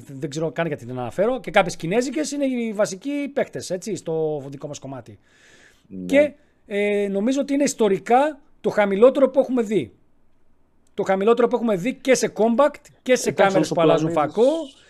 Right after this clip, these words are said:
Speaker 1: Φυσικά να πούμε ότι αυτή, αυτός ο μήνας ήταν full lockdown σε όλες τις χώρες,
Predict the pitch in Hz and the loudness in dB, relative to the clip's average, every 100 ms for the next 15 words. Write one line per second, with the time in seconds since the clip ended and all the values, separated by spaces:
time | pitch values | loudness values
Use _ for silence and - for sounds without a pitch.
0 | _ _ 220 190 190 254 247 247 247 233 | _ _ -6 -6 -2 2 2 2 2 2
1 | 214 180 - 254 254 277 262 240 226 226 | 2 0 0 -2 0 0 0 -2 0 0
2 | 208 - 214 226 208 - 247 220 208 151 | -2 -2 -2 -2 -2 -2 -2 0 -2 -2
3 | 147 202 202 190 175 156 190 196 175 - | 2 4 4 0 -2 -2 -2 -2 -4 -6
4 | 190 196 180 156 - | 0 2 2 0 -6